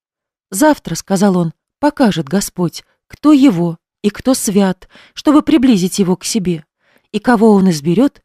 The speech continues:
того и приблизит к себе». Намеренно был дан испытательный срок до завтра, чтобы все имели достаточно времени для обдумывания. Затем те, кто претендовал на священство, должны были взять кадильницы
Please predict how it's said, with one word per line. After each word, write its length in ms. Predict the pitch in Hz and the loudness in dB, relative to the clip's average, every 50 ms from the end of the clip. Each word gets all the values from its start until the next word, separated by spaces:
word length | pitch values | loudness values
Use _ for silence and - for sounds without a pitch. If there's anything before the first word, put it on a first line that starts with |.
| _ _ _ _ _ _ | _ _ _ _ _ _
того 240 | - 320 254 302 294 | -2 0 2 2 2
и 60 | 277 | 2
приблизит 580 | - - 202 170 151 165 185 185 180 214 - | 0 -2 -4 -2 -2 -2 -2 -2 -2 -4 -6
к 60 | - - | -8 -12
себе». 440 | - - 202 185 147 160 156 151 - _ _ _ _ _ _ _ _ _ _ _ _ - | -8 -4 -4 -4 -4 -6 -10 -12 -14 _ _ _ _ _ _ _ _ _ _ _ _ -2
Намеренно 540 | 208 220 202 202 269 339 330 285 208 175 175 | 0 2 4 4 4 4 4 2 2 0 2
был 180 | 156 220 233 220 | 2 2 2 2
дан 220 | 202 330 349 339 | 2 2 2 2
испытательный 640 | 320 - - 277 - 320 349 - - 311 294 285 269 | 0 -2 -4 -2 0 0 0 2 2 2 4 2 2
срок 280 | - - 285 302 254 233 | 2 2 2 2 2 2
до 140 | 190 277 | 2 2
завтра, 540 | 269 220 214 180 165 - - - - 156 - _ _ _ _ | 2 4 2 0 0 -2 -8 -14 -14 -14 -14 _ _ _ _
чтобы 300 | - - - 294 240 294 | -12 -6 -2 2 2 2
все 260 | - - - 330 330 | 2 2 4 4 4
имели 240 | 311 285 302 302 285 | 4 4 4 2 2
достаточно 680 | 285 214 254 - - - 269 262 254 247 - 196 247 254 | 2 2 0 0 0 0 0 0 0 -2 -2 0 0 2
времени 400 | 240 269 269 220 180 170 165 165 | 4 4 2 4 2 2 0 -2
для 200 | 147 151 190 202 | -2 -2 0 0
обдумывания. 680 | 220 202 180 208 180 170 170 147 156 156 156 147 151 - _ _ _ _ _ _ _ _ - | 0 2 2 2 2 0 -2 -4 -8 -10 -12 -14 -18 -20 _ _ _ _ _ _ _ _ -6
Затем 480 | 160 190 269 269 - - 262 262 262 262 | -2 0 0 0 0 0 2 2 2 2
те, 180 | - - 359 | 2 2 0
кто 220 | 339 - - 262 233 | 2 0 0 -2 0
претендовал 600 | - 262 - - 269 254 233 277 262 311 311 285 | 0 -2 0 0 2 2 4 4 4 4 4 4
на 80 | 220 | 2
священство, 800 | 196 - - 185 165 - - 302 330 320 - - - 180 - - _ - - - - _ | 2 0 -2 -4 -2 -2 -2 -2 -2 -2 -4 -8 -10 -12 -12 -12 _ -20 -20 -20 -20 _
должны 320 | - - 262 285 294 370 381 | -2 0 0 2 2 2 2
были 180 | 339 339 - | 4 4 4
взять 280 | 285 269 320 339 - - | 4 2 2 0 0 0
кадильницы 800 | - 339 330 226 214 190 175 165 165 160 - - - - 156 151 | 0 0 0 2 0 0 0 -2 -4 -6 -8 -12 -14 -14 -14 -18